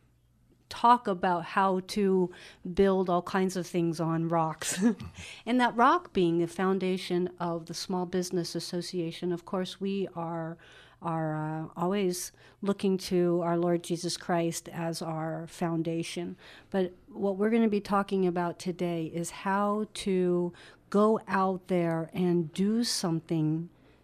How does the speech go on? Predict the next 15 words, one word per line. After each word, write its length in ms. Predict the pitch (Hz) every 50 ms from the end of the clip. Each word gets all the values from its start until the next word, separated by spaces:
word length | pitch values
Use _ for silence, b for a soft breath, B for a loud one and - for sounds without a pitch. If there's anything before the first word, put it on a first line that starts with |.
| b b -
to 120 | - 220
fulfill 480 | 196 - 220 202 190 - - 233 247 254
the 100 | 247 254
Great 260 | 240 226 214 214 190
Commission, 800 | - - 196 202 196 208 226 240 - - - - 160 160 165 165 B B B B B B B
but 220 | - 190 175 170 -
do 280 | - 208 220 233 254 254
it 60 | 247
in 180 | 226 196 190 185
such 400 | - - - 226 247 254 - -
a 60 | 240
way 560 | 202 185 196 214 208 170 151 135 - 147 - b b b b b b b
as 260 | 175 185 185 180 175
that 340 | - - 180 175 165 170 - - -
will, 300 | 156 165 165 165 180